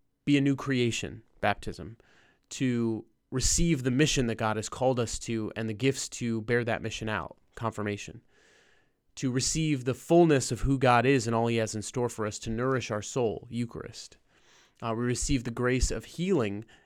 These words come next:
spiritually in reconciliation and physically in anointing of the sick. We receive the grace by, uh,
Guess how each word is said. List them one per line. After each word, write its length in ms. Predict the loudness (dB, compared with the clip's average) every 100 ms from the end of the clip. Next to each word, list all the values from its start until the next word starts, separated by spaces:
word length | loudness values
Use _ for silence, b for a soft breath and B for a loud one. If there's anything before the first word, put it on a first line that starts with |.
| -12
spiritually 800 | -6 2 2 2 2 0 0 -2
in 100 | -2
reconciliation 880 | -2 -2 -4 -4 -4 -6 -8 -10 -8
and 160 | -8 0
physically 560 | 2 2 0 -6 -8
in 140 | -6 -2
anointing 400 | 0 0 0 -4
of 80 | -4
the 80 |
sick. 400 | -6 -4 -6 -8 _ B B B B B _
We 120 | 2
receive 480 | 2 2 2 2 2
the 80 | -2
grace 440 | 0 2 2 0
by, 520 | 0 2 2 2 -2 -4
uh, 180 | -6